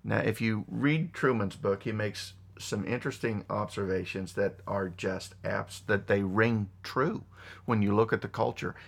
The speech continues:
and you look at the church and you see how the focus of the chul-,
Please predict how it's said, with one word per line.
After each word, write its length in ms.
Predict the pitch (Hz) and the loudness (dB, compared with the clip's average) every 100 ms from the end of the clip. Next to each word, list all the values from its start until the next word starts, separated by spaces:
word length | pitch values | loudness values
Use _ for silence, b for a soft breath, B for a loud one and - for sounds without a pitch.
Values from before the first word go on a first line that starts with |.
| B | B
and 140 | 107 | 2
you 120 | 98 | 4
look 160 | 101 110 | 4 2
at 100 | 104 | -2
the 60 | 98 | -4
church 640 | - 117 95 - - - - - - - - - - - - - | 4 6 6 0 -10 -12 -16 -20 -20 -20 -20 -20 -20 -20 -10 -6
and 160 | 120 104 | 0 0
you 60 | 98 | 0
see 180 | - | -2
how 120 | 101 101 | 0 0
the 80 | |
focus 540 | 98 120 135 76 - - b b b b b - | 2 4 4 0 -8 -10 b b b b b 2
of 160 | 113 101 | 4 4
the 80 | |
chul-, 320 | 101 - 101 | 2 2 2